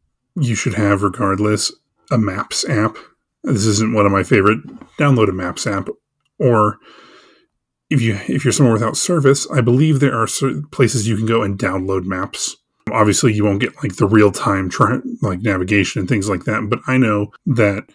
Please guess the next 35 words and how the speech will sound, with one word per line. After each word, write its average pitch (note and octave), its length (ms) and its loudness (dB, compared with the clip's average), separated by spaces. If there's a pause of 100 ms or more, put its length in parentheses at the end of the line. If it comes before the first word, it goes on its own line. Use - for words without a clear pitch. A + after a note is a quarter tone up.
(400)
Maps A#2 400 -2
has A2 160 0
saved A2 240 0
my G#2 200 -2
butt G2 280 -2 (420)
in B2+ 200 4
Bangkok A2 600 0
multiple A2 360 2
times, F#2+ 640 -4 (540)
because G#2 320 0
Bangkok, C3 680 0 (500)
as B2+ 180 0
someone C#3+ 260 6
who A#2+ 100 2
does B2+ 260 0
not A#2+ 120 -4
live G2+ 160 -2
there, G2+ 160 0
is F#2+ 160 -4
not A2 180 -6
from G#2+ 260 -2
there, F#2 260 -8 (1000)
and C3 200 2
who A#2 100 2
likes A#2+ 240 0
to C3+ 80 -4
get A2 140 4
off G#2 180 2
on G2+ 140 0
the G2 80 2
wrong G2 440 0 (960)
river A2+ 240 8
taxi G2+ 420 0
exit. F#2+ 380 -2 (720)
Um, A2+ 380 6